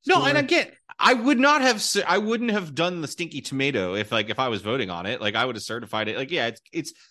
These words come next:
Speaker 1: good enough to see.
Speaker 2: But you called it a bad movie. <laughs>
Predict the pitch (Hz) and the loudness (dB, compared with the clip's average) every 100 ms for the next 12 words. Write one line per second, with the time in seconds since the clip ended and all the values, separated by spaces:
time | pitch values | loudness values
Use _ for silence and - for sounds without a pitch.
0 | _ 123 180 196 170 160 - 135 120 98 | _ 2 2 4 0 -2 -4 -8 -6 -10
1 | 78 _ _ _ _ _ _ _ _ _ | -14 _ _ _ _ _ _ _ _ _
2 | _ _ _ _ _ _ 147 131 - 196 | _ _ _ _ _ _ -8 -6 -2 0
3 | 185 151 131 151 160 147 165 180 - - | 0 -2 0 2 2 2 0 -2 -6 -16
4 | - | -20